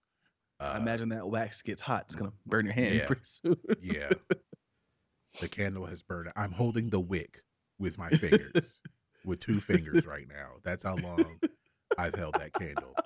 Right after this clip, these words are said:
Speaker 1: Good luck. <laughs>
Speaker 2: Um,
Speaker 1: Let's get her.
Speaker 2: so, uh,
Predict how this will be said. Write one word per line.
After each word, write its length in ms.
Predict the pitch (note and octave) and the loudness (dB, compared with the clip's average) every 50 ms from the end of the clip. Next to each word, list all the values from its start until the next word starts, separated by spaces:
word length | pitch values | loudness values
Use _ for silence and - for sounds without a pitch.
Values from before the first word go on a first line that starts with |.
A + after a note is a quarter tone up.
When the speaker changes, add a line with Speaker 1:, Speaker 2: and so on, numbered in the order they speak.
| - _ - - - _ _ F4 - - _ - - - _ _ - - - _ _ _ _ _ _ _ _ _ _ _ _ _ _ _ _ _ _ _ _ _ _ - - - _ _ _ _ _ _ - - | -4 _ -10 -10 -10 _ _ -6 -6 -6 _ -8 -8 -8 _ _ -4 -4 -4 _ _ _ _ _ _ _ _ _ _ _ _ _ _ _ _ _ _ _ _ _ _ -20 -20 -20 _ _ _ _ _ _ -10 -2
Speaker 1:
Good 200 | - C#3+ C#3 B2 | 2 2 2 4
luck. 360 | A#2+ A#2 G2+ A#2 C3 - - _ | 4 2 2 0 -2 -6 -4 _
<laughs> 40 | - - - - F#4 F#4 - - F#4 F#4+ - - F#4+ - - G#4 F#4 - - F#4+ - _ _ _ _ _ _ _ _ _ _ _ _ _ _ _ _ _ _ _ _ _ _ _ _ _ - | 0 4 8 8 8 8 8 6 6 6 6 4 2 4 4 2 2 2 0 -2 -2 _ _ _ _ _ _ _ _ _ _ _ _ _ _ _ _ _ _ _ _ _ _ _ _ _ 0
Speaker 2:
Um, 420 | A#2 C3 B2+ A#2+ A#2+ A#2 A2+ A2 | 2 4 4 6 4 4 4 2
Speaker 1:
Let's 80 | A2 A2 | 0 -4
get 100 | - - | -6 -10
her. 100 | - - _ _ _ _ _ _ _ _ _ _ _ _ _ _ _ _ _ _ _ _ _ _ _ _ _ _ _ _ _ _ _ _ _ _ _ _ _ _ _ _ _ _ _ _ _ _ _ _ _ _ _ _ _ _ _ _ _ _ _ _ | -14 -14 _ _ _ _ _ _ _ _ _ _ _ _ _ _ _ _ _ _ _ _ _ _ _ _ _ _ _ _ _ _ _ _ _ _ _ _ _ _ _ _ _ _ _ _ _ _ _ _ _ _ _ _ _ _ _ _ _ _ _ _
Speaker 2:
so, 600 | - - - - B2+ A#2+ A#2+ A#2 A2+ A2+ A2+ A2 - | -20 -20 -4 0 2 4 4 4 4 2 2 0 -2
uh, 1000 | - G#2+ G#2 G#2 G2+ G2+ G2 G2 F#2+ F#2 F2+ F2+ E2+ E2 D#2+ D#2 D2 C#2+ C#2 | -4 -4 -4 -2 -2 -4 -4 -4 -6 -6 -8 -10 -10 -12 -14 -14 -14 -16 -16